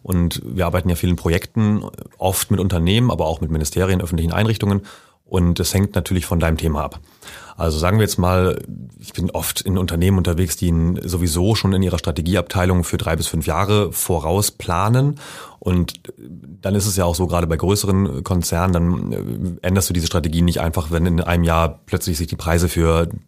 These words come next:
deine wichtigsten Rohstoffe ändern. Das geht einfach nicht, macht auch keinen Sinn. Ähm,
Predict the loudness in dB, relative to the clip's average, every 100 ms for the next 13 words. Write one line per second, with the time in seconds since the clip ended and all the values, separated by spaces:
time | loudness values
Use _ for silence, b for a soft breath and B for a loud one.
0 | _ -2 0 0 -2 -4 -2 -2 -4 -2
1 | -2 -2 -2 -2 0 0 2 2 0 B
2 | B B -4 -2 -2 -2 -2 -2 -4 B
3 | B B B B -2 2 2